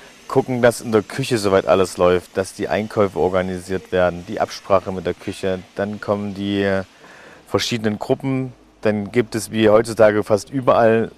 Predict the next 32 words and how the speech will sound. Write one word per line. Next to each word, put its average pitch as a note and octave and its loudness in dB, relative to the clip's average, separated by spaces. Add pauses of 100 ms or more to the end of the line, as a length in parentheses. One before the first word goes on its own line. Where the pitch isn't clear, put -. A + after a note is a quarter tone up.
(320)
in G#2+ -6
jeder A#2+ 6
Gruppe G#2 -2
irgendeine A2+ -2
Intoleranz, F#2 -4
irgendeine G2 -6
Allergie, F#2+ -4
wo F#2+ -6
die F#2 -6
Küche - -14
mit F#2+ -10
drauf - -8
achten - -4
muss, F#2 -10
wo F#2+ -8
wir A#2 0 (540)
in G2 -10
unserer, G2 2
ähm, F2+ -10
Waldpädagogik G2 -2
mit G2 -10
drauf F2+ 0
achten - -2
müssen, F#2 -12
wo G2 -4
wir G2+ -2
hingehen. G2+ -2 (1700)
Sowas C3 4
alles A#2 4
muss A#2 -4
ich G#2 -10
mit A2+ -8